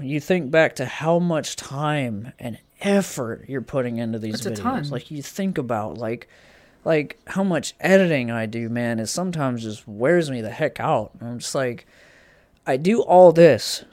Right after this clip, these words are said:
Speaker 1: to get, "Oh, this video's been up for two weeks and it's got fifty views. Cool." Like, it just, like,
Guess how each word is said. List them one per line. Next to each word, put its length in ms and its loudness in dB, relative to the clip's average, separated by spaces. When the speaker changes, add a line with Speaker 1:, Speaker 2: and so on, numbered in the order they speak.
Speaker 1:
to 160 4
get, 500 0
"Oh, 240 6
this 200 2
video's 420 2
been 180 -2
up 220 -4
for 80 -10
two 260 -4
weeks 280 -2
and 80 -4
it's 100 -6
got 200 0
fifty 440 -4
views. 500 -6
Cool." 340 -10
Like, 260 0
it 160 4
just, 280 2
like, 340 4